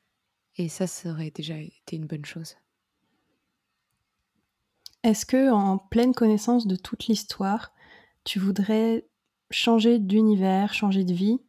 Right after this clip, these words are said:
Speaker 2: ou alors vivre cette histoire à travers les yeux d'un autre personnage ?
Speaker 1: C'est, euh,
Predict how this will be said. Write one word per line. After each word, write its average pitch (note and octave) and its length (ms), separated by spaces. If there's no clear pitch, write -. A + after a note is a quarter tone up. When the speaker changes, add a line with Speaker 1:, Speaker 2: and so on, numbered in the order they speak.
Speaker 2:
ou G3+ 100
alors G3 480
vivre A3+ 280
cette G#3 240
histoire A3+ 460
à G3+ 100
travers G#3+ 320
les F#3+ 200
yeux A3 80
d'un F3+ 260
autre G3+ 260
personnage ? G3 600
Speaker 1:
C'est, G3+ 520
euh, F3 400